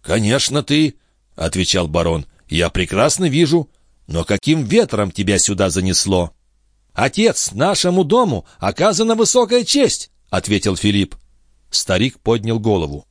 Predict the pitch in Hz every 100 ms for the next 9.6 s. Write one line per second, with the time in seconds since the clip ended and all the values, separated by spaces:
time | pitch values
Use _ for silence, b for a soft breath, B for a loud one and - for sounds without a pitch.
0 | _ _ _ _ _ _ - 147 175 -
1 | 139 139 143 175 247 82 - b b b
2 | - 123 240 226 226 - 294 156 202 254
3 | - 220 226 214 233 220 262 233 - -
4 | _ _ _ 90 147 220 226 214 214 196
5 | 214 233 220 233 - 220 220 214 196 254
6 | - 92 - _ 156 - - 196 233 196
7 | 185 202 - 208 220 - 127 196 - -
8 | 185 226 226 220 208 220 214 233 226 -
9 | 233 247 151 - 123 92